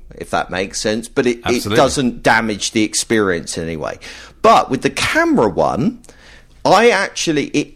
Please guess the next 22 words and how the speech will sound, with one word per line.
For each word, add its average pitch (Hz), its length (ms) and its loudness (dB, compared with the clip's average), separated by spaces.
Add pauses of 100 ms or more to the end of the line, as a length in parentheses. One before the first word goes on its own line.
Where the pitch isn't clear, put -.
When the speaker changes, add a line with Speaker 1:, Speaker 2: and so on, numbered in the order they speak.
(120)
Speaker 1:
I 151 180 2
do 175 300 -2
find 170 440 0
myself 87 720 -4 (380)
switching 135 640 -2
in 139 100 -2
the 147 80 0
wrong 151 200 0
direction. 190 460 0
I 110 120 2
do 139 240 0
find 135 320 0
myself, 113 480 -2 (260)
because 180 300 -2
I'm 175 140 2
doing 190 360 0
it 131 120 2
at - 100 0
a 139 40 -2
purely 196 720 0
instinctive 156 760 -4
level. - 440 -2